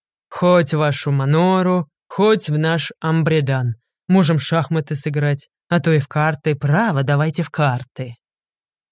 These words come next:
«Какая именно игра в карты, м?» уточнил волшебник. «Их сотни, и это только на Парифате, уверен, за кромкой их гораздо больше». «Правильно вы уверены, правильно. Карты есть во множестве миров.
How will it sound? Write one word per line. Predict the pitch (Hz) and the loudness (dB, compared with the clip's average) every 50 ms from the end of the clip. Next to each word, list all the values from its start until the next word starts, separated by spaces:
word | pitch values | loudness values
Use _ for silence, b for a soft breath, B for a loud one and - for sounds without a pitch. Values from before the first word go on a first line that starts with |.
| _ _ _ _ _ _ | _ _ _ _ _ _
«Какая | - 202 196 - 240 247 254 247 254 254 247 | -10 -10 -6 -4 -2 -2 0 0 0 0 0
именно | 208 160 151 151 143 147 151 151 | 0 0 0 0 0 0 -2 -2
игра | 151 160 160 170 185 | -4 -4 -2 -2 -2
в | 175 - | -4 -6
карты, | - - 147 139 123 - - 143 | -6 -6 -6 -6 -6 -8 -8 -6
м?» | 139 139 139 139 139 135 127 120 _ _ _ _ _ _ _ _ _ _ _ _ | -6 -4 -4 -6 -6 -8 -10 -14 _ _ _ _ _ _ _ _ _ _ _ _
уточнил | 196 190 139 156 143 - - 151 147 156 175 180 | -4 -2 0 -2 -2 -2 0 0 2 2 2 2
волшебник. | 190 196 196 - - - 143 123 123 123 127 123 - - _ _ _ _ _ | 0 -2 -2 -2 -2 -2 -2 0 0 0 -2 -2 -6 -14 _ _ _ _ _
«Их | - 202 208 202 185 - | -2 0 2 2 0 0
сотни, | - - - 247 254 254 233 220 - 156 143 139 131 120 123 - _ _ _ _ | -2 -4 -2 0 0 0 -2 -2 0 2 2 2 2 0 -4 -10 _ _ _ _
и | 190 | 0
это | 214 240 240 247 220 | 0 0 0 -2 -2
только | - 226 226 214 - - 202 | -2 0 -2 -2 0 0 0
на | 190 185 180 170 165 160 | 0 2 2 2 0 0
Парифате, | - 180 180 175 180 170 - - 247 233 180 - - - 151 147 | -2 -2 -2 -2 -2 -4 -2 -4 -2 -2 -2 -4 -4 -2 0 0
уверен, | 147 151 151 170 165 160 160 156 | 0 0 0 -2 0 0 0 0
за | 151 160 | -2 -2
кромкой | 147 - 180 196 196 180 - 175 170 160 | -2 -2 -2 0 0 0 0 0 0 0
их | 147 | 0
гораздо | 143 175 170 165 180 208 214 202 - - - 160 | 0 -2 0 0 0 0 -2 -2 -4 -6 -6 -8
больше». | - - 165 165 160 147 143 - - - 147 139 - _ _ _ _ _ _ _ | -6 -4 -4 -4 -4 -6 -6 -10 -8 -6 -6 -8 -8 _ _ _ _ _ _ _
«Правильно | 170 175 220 254 277 269 262 254 254 254 254 240 | 0 2 2 2 0 0 0 0 0 0 0 2
вы | 240 240 240 | 2 2 2
уверены, | 240 220 220 226 220 220 214 196 190 175 | 2 2 2 2 2 2 2 2 0 0
правильно. | - 139 139 139 139 135 131 135 131 131 131 135 131 | 0 0 2 2 2 2 0 0 0 0 0 -2 -2
Карты | - - 190 196 190 180 - - 165 | -2 0 2 2 2 0 0 -2 -2
есть | 156 151 156 165 151 - 143 | 0 0 0 -2 -2 -2 -2
во | 147 143 | 0 0
множестве | 143 139 143 135 120 131 123 - - 135 131 | 2 2 2 0 0 -4 -6 -6 -6 -6 -4
миров. | 127 131 127 127 123 120 - | -4 -4 -4 -4 -4 -6 -8